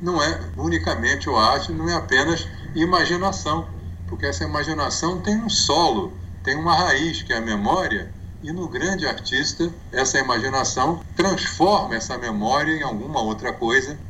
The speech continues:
que se chama a obra de arte. Mas, se você pega a poesia, eh, de João Cabral,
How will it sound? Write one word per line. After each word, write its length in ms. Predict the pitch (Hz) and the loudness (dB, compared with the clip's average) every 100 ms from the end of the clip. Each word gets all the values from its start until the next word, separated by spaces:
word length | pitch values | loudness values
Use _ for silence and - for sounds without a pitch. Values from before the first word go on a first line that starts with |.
| - | -4
que 80 | |
se 160 | 139 160 | -2 0
chama 480 | - 117 120 139 - | 2 2 2 0 0
a 100 | 131 | 2
obra 360 | 110 113 123 131 | 4 2 0 0
de 100 | 156 | 0
arte. 420 | 95 - - - - - - | 0 -2 -8 -8 -14 -14 -8
Mas, 420 | 123 156 175 - - | -2 0 0 -2 -10
se 100 | - | -8
você 220 | 143 170 | -4 -4
pega 600 | - 139 135 120 104 92 - - - | -2 2 2 2 0 -2 -8 -12 -8
a 80 | 107 | -6
poesia, 800 | - 120 107 104 107 104 95 98 - | 0 2 2 4 4 6 2 -4 -8
eh, 340 | 95 90 90 92 101 | -8 -8 -10 -12 -8
de 120 | 98 | -4
João 180 | 98 101 | -2 -2
Cabral, 640 | - 92 117 175 117 - | -2 0 2 2 2 -4